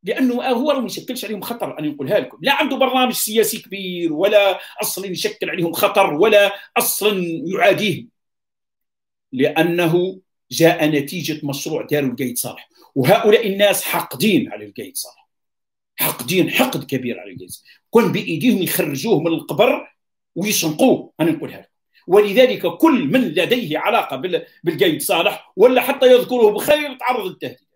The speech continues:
وما نحبش نهضر على نفسي مع هذا الكلام اللي قلته،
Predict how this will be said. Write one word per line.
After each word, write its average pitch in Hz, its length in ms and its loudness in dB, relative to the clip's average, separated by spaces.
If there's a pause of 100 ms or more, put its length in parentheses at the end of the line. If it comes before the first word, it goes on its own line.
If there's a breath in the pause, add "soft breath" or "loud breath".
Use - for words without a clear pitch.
(1800)
وما 185 160 -10
نحبش 196 360 -6
نهضر 165 400 0
على 156 460 0
نفسي 180 320 -4
مع 165 140 -2
هذا 165 100 -2
الكلام 170 320 -2
اللي 151 120 -4
قلته، 202 440 -8